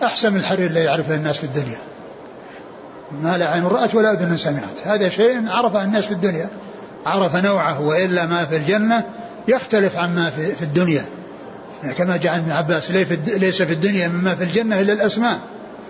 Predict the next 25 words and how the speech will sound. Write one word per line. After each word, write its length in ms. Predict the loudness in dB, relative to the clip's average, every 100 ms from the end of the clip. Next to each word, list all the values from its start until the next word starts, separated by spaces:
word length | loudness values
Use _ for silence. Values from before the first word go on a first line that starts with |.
| -18 -18 -16 -2
ليس 200 | 0 0
في 100 | -2
الدنيا 320 | 0 2 2
مما 180 | 2 0
في 80 | 0
الجنة 420 | 0 0 2 0 -2 0
إلا 160 | 2
الأسماء. 440 | 2 2 2 0 0 -6 -14 -14 -16 -16 -16 -18 -12 -2
فيمكن 2000 | 2 2 2 0 -4 -10 -14 -16 -16 -16 -16 -14 -10 -10 0 2 4 2 2
أن 80 | 4
يكون 320 | 2 4 2
يعني 420 | 2 2 2 2 0 -2 2
من 200 | 4 4
لباسهم 480 | 4 2 0 0
الحرير، 460 | 0 0 2 2 4
ويمكن 640 | 4 4 4 2 2 4
أن 60 | 2
يكون 260 | 2 2 2
لباسهم 460 | 4 2 2 -2 -4 -12 -4
لهم 220 | 0 2 2
شيء 240 | 2 2
أحسن 240 | 2 0
من 80 | 0
الحرير. 280 | -2 -2 -4 -10 -14 -8
نعم. 160 | -8